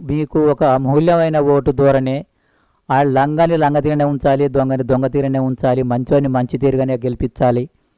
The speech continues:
కందగట్లకైతే ఎవడు పనికొస్తాడు, ఎవడు సేవ చేయగలుగుతాడు, ఎవడు సేవకుడు, మనం చెప్పినట్టు ఎవరు వింటారు, ఫోన్ చేయగానే ఉరుకొస్తాడు, మన సమస్యలు ఇంటికాడనే పరిష్కరించిపోతాడనే నమ్మకం. సరే నాకే వేయండి, నాకే వేయండి అని కూడా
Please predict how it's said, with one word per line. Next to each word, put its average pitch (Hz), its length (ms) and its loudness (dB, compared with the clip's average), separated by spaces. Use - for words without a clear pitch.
కందగట్లకైతే 160 880 2
ఎవడు 160 240 4
పనికొస్తాడు, 151 520 0
ఎవడు 147 260 0
సేవ 156 120 4
చేయగలుగుతాడు, 139 540 0
ఎవడు 156 240 0
సేవకుడు, 147 460 2
మనం 151 240 0
చెప్పినట్టు 185 500 2
ఎవరు 170 180 4
వింటారు, 160 400 2
ఫోన్ 151 220 2
చేయగానే 156 340 0
ఉరుకొస్తాడు, 147 560 0
మన 139 100 -2
సమస్యలు 160 380 0
ఇంటికాడనే 156 440 -2
పరిష్కరించిపోతాడనే 139 960 -2
నమ్మకం. 160 400 0
సరే 156 160 0
నాకే 135 500 0
వేయండి, 165 380 0
నాకే 147 360 0
వేయండి 147 300 0
అని 135 160 -2
కూడా 139 160 0